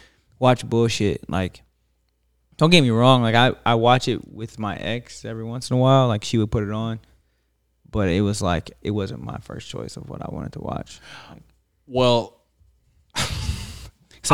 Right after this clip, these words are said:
Speaker 2: I'll
Speaker 1: shit is bullshit to me.
Speaker 2: Fair enough. Each his own. The only reason I bring it up, 'cause you can talk about this, is, like, I just found, I just found it very interesting that it just was a show, and it's literally about a show about a guy,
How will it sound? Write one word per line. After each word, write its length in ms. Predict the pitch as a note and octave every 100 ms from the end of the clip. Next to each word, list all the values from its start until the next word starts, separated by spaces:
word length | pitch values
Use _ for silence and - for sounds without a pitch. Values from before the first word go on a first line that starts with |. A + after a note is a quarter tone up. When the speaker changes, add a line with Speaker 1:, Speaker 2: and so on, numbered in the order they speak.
| C4
Speaker 2:
I'll 60 | -
Speaker 1:
shit 160 | C#3
is 60 | A2+
bullshit 420 | G#2 A#2+ A2+ -
to 80 | -
me. 60 | F2 A#2+ _ _
Speaker 2:
Fair 380 | _ - G4+ F3+
enough. 400 | B2+ C3+ F3+ - _ _ _ _ _ _ -
Each 200 | D#4+ -
his 160 | D#3
own. 240 | C3 C#3+ F3+
The 60 | C4
only 140 | C4
reason 180 | A#3+ G#3
I 100 | C#3+
bring 260 | C3+ D3
it 80 | C3+
up, 340 | C#3 - - _ _ _
'cause 180 | - A2
you 80 | G#2
can 260 | A#2+ B2+
talk 220 | B2 E3+ -
about 240 | G2 F3+
this, 220 | F#2+ G2 -
is, 240 | B2+ A#2+
like, 280 | A#2 G#2+ G#2+ - - - - - - _ _ _ _ _ _ _ _ _ _ _ _
I 180 | B2 D3+
just 220 | D3 C3
found, 540 | - - C#3 C3+ C3+ -
I 160 | C3+ G3
just 120 | F3+
found 220 | D#3+ D3
it 40 | C#3+
very 180 | C#3 -
interesting 560 | B2+ C3+ G#2+ G2+ G2 G#2
that 180 | G#2 -
it 120 | A2+
just 280 | A#2 G#2 -
was 140 | G#2
a 40 | G2
show, 360 | - B2 G#2+
and 200 | G2+ A2
it's 180 | A2+ G#2
literally 360 | A2+ C3+ B2 A2
about 180 | G#2+ G#2
a 20 |
show 180 | A#2+ A2
about 180 | G#2
a 20 | G2
guy, 280 | F#2+ G2+